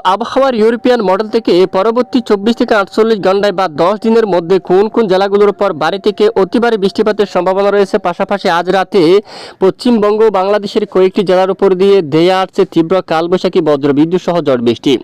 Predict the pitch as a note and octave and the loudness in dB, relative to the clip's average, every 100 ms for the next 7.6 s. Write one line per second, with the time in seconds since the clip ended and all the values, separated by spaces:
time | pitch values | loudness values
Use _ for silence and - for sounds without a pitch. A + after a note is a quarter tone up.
0 | _ C#3+ - D#3+ F3+ F#3+ G3+ E3+ F3+ F#3 | _ -6 -2 0 0 2 0 2 0 0
1 | F#3+ F#3+ G3 G3 F#3+ - - - D#3+ F3+ | 2 0 0 -2 -4 -14 -20 -8 -4 -2
2 | A#3 A3+ A3 G#3+ F#3 F3+ F3 F3 D#3+ E3+ | -2 0 -2 -2 -2 -2 0 0 0 0
3 | E3+ D#3+ G#3+ G#3+ D#3 D3 C#3+ D#3+ F#3 G#3 | 0 0 0 0 -2 -2 -2 -2 0 0
4 | D#3 D#3+ E3+ E3+ D3+ C#3+ E3 D#3+ D#3 D3+ | 2 2 2 2 0 0 2 0 0 -2
5 | - G#3 D#3 D3 C#3 E3+ F3 G3+ G#3 - | -2 -2 0 0 0 -2 0 0 0 -8
6 | - - - C#3 E3+ A3 G#3+ G#3 G3+ F#3+ | -20 -20 -10 -4 -2 0 -2 0 0 2
7 | D#3 C#3+ - E3+ F3+ | 2 2 0 0 2